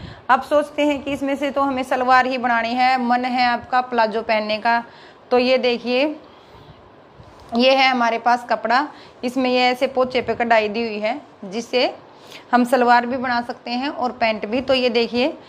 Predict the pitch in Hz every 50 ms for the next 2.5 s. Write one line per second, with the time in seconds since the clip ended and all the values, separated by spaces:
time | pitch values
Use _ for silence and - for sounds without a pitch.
0 | - - - - 262 254 247 262 254 254 247 277 262 262 254 240 247 254 240 233
1 | 240 240 247 240 240 240 247 247 - 247 247 247 - 254 233 233 233 226 220 214
2 | - 233 - - - 233 240 254 285 311